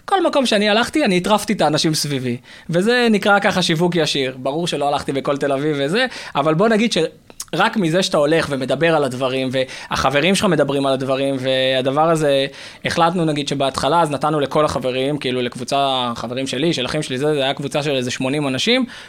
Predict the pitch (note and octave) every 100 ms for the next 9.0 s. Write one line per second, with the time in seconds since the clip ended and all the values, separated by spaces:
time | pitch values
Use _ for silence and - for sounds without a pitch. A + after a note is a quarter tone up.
0 | - F#3 F3+ E3 D3+ E3+ E3 - C#3 G#3+
1 | C#4 B3+ D3+ C#3 E3+ F#3+ F#3 F3+ C#3+ C3+
2 | F3 F#3+ E3+ C#3 - C3+ C#3+ D#3+ D#3 C3+
3 | C#3 C#3+ C#3 C3+ B2 A#2+ B2 A#2+ A#2+ B2
4 | C#3+ E3 G#3 G3+ - - - C#3 F3 G3
5 | E3+ D#3 F3+ F3 C#3 D3 E3+ D#3 C3+ C3+
6 | - E3+ E3 E3+ E3 D3 D#3 D#3 D#3 -
7 | D3 D#3+ E3 F#3+ F#3 C3+ - C#3 - B2+
8 | - D#3+ C#3+ C3 C3+ C3+ A#2+ B2 -